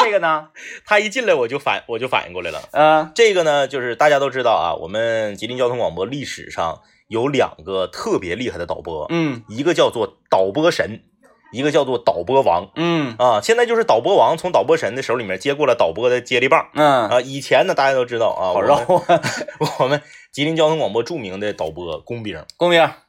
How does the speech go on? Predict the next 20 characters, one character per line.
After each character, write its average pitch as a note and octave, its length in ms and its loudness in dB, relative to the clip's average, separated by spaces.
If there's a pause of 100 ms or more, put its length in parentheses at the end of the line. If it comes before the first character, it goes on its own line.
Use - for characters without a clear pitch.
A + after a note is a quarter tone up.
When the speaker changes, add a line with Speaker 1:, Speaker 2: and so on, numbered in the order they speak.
Speaker 2:
他 D3+ 400 4
就 C#3+ 140 -6
是 A2+ 160 -12
一 F2+ 100 -16
个 G#2 100 -6
典 E2+ 280 -8
型 E2 180 -12
的 F#2 100 -8
多 D#3 360 0
核 G2+ 200 -4
C G2 160 -10
P E2+ 120 -14
U、 D#2+ 180 -10
Speaker 1:
嗯。 E3+ 260 -2
Speaker 2:
多 D3 80 4
线 C#3+ 200 2
程 E2+ 120 -12
的 E2+ 60 -10
人。 B1+ 220 -10
Speaker 1:
嗯。 B2 280 -6